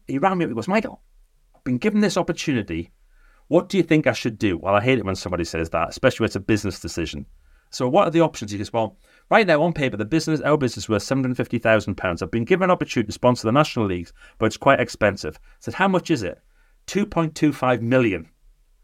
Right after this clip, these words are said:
"That's why you haven't got the money to do it." He said, "No, but if it works." I was like, "Yeah, but if it works." He says, "Yeah." He said, "Because of my thinking is this.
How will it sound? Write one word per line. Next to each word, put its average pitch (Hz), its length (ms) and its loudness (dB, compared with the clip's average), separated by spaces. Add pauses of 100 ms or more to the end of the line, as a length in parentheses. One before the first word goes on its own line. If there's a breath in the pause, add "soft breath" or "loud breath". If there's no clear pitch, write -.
(520)
"That's - 160 -4
why 180 60 6
you 151 80 4
haven't 131 160 2
got 131 120 0
the 120 80 -4
money 120 220 2
to - 80 -8
do 190 140 4
it." - 20 4
He - 60 -2
said, 175 160 -6
"No, 214 140 4
but - 220 -2
if - 160 -10
it 107 120 -4
works." - 720 0 (1300)
I 127 100 0
was 131 140 2
like, 143 280 -2 (320)
"Yeah, 143 160 -4
but - 160 -2
if 143 120 -8
it - 100 -4 (180)
works." 147 680 -2 (720)
He - 60 -12
says, - 180 -6
"Yeah." 170 300 0
He - 80 -10
said, - 180 -6
"Because - 220 -10
of 123 120 -4
my 151 200 0
thinking 160 480 -2
is 110 120 -4
this. 107 360 -4